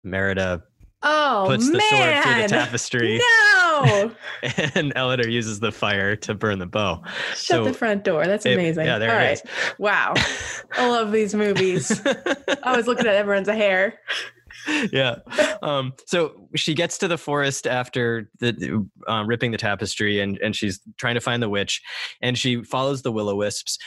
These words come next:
Speaker 1: which, if you're D and D players like Carrie and me,
Speaker 2: Don't
Speaker 1: will-o'-wisps
Speaker 2: go
Speaker 1: in
Speaker 2: towards them.
Speaker 1: <laughs> will-o'-wisps in Dungeons and Dragons are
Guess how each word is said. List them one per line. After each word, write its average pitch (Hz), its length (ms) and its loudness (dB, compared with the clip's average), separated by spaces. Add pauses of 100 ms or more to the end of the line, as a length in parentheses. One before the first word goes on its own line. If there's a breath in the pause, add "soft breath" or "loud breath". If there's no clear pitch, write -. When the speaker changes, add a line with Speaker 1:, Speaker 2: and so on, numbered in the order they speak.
Speaker 1:
which, 135 300 0
if 117 200 -2
you're 117 140 0
D 123 180 -2
and 123 120 0
D 117 140 0
players 110 420 0
like 101 340 -4
Carrie 120 280 0
and 104 80 -6
me, 101 260 -2 (160)
Speaker 2:
Don't 185 260 0
Speaker 1:
will-o'-wisps 165 480 0 (200)
Speaker 2:
go 170 100 -6
Speaker 1:
in 143 300 0
Speaker 2:
towards 196 400 0
them. 160 220 0 (180)
Speaker 1:
<laughs> - 160 -20
will-o'-wisps 151 600 -4
in 123 80 -2
Dungeons 120 320 0
and 107 80 -4
Dragons 110 420 0 (200 loud breath)
are 107 240 -2